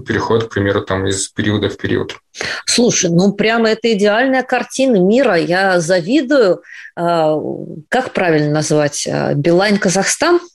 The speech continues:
Speaker 1: Да, но есть тут тоже свои подводные камни, потому что приходится коммуникаторам балансировать между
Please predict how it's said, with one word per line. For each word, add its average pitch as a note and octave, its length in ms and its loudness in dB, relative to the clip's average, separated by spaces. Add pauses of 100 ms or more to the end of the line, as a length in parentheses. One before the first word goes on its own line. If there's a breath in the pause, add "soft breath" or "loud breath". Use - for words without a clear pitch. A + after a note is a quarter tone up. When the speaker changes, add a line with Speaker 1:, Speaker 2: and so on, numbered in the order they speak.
(720 loud breath)
Speaker 1:
Да, A2+ 460 2
но C#3 280 2
есть D#3+ 320 2
тут D3 160 -2
тоже C#3 240 2
свои A#2 260 0
подводные B2 460 0
камни, A3 300 2
потому B2+ 320 -2
что - 160 -6
приходится D#3+ 560 -2
коммуникаторам C#3 800 0
балансировать A#2+ 680 0
между G#2+ 360 -2